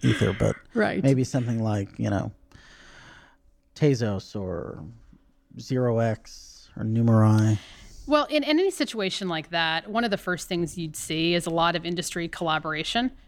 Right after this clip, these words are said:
Speaker 2: um, and a lot of very open industry discussion about how to handle the decision,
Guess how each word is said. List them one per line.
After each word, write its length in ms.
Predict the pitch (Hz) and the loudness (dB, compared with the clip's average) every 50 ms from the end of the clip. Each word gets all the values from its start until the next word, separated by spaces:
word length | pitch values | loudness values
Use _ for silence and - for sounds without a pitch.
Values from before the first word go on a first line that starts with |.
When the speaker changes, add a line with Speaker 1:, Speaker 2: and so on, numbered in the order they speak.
| - - | -10 -2
Speaker 2:
um, 420 | - 190 180 175 170 170 170 170 170 | 0 2 2 2 2 0 -2 -4 -4
and 100 | - 190 | -4 -2
a 60 | 185 170 | -2 0
lot 220 | 170 170 175 175 | 2 2 2 2
of 260 | 175 170 170 - - - - _ _ | 0 -4 -6 -10 -14 -20 -20 _ _
very 220 | - 214 208 208 208 - - | 0 0 0 0 -2 -4 -4
open 360 | 208 196 202 - 185 175 175 | -6 -4 -2 -4 -4 -4 -2
industry 480 | 185 190 190 175 190 - - 196 180 | -2 -2 -2 -2 -4 -4 -4 -4 -4
discussion 840 | 165 165 - - - - 175 170 - - - 165 156 156 151 147 160 - | -4 -4 -8 -6 -2 0 0 0 0 0 0 -2 -2 -2 -4 -4 -4 -4
about 540 | - 165 175 160 156 151 156 151 - - - - - - - - | -2 0 2 2 2 0 -2 -4 -6 -8 -12 -12 -14 -20 -18 -4
how 180 | - - 180 | -2 0 0
to 60 | 175 | 0
handle 380 | 165 - - 170 165 170 170 165 | -2 -4 -2 -2 -2 -2 -2 -4
the 80 | 170 165 | -6 -6
decision, 680 | 170 165 - - 160 160 156 - 185 180 185 202 208 | -8 -8 -6 -4 -4 -2 0 2 2 2 2 0 -2